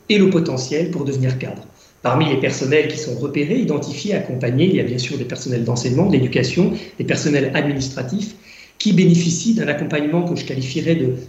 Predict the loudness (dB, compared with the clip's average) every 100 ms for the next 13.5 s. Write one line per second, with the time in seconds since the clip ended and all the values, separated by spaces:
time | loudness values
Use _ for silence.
0 | -8 -2 -2 0 2 2 0 -2 -2 -2
1 | -2 -2 -2 -2 -2 0 0 -2 -10 -20
2 | _ -12 -8 -6 0 2 2 0 -4 -4
3 | -2 -2 -2 -2 -2 -2 0 2 2 4
4 | 4 4 4 0 -6 -4 -2 0 2 2
5 | 2 2 2 0 0 0 0 -4 -6 -6
6 | -2 2 2 0 -8 -4 -2 0 2 2
7 | 2 0 0 -2 -2 -2 -6 -10 -16 -20
8 | -20 -4 2 2 2 2 2 2 -2 -2
9 | 0 0 0 0 0 -2 -4 -6 -10 -10
10 | -8 -2 2 2 2 0 2 2 2 2
11 | 2 0 0 0 -2 -2 0 -2 -4 -10
12 | 0 4 4 4 -2 -2 -2 -2 -4 -6
13 | -4 0 0 0 -4